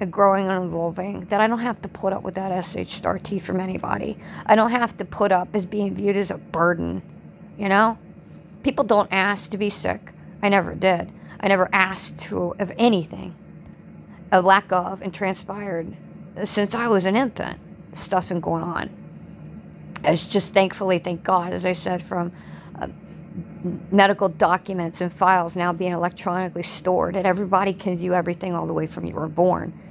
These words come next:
And learning all this stuff just over the past year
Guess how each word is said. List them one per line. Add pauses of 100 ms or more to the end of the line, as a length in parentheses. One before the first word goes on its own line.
(280)
And
learning
all
this
stuff (460)
just
over
the
past
year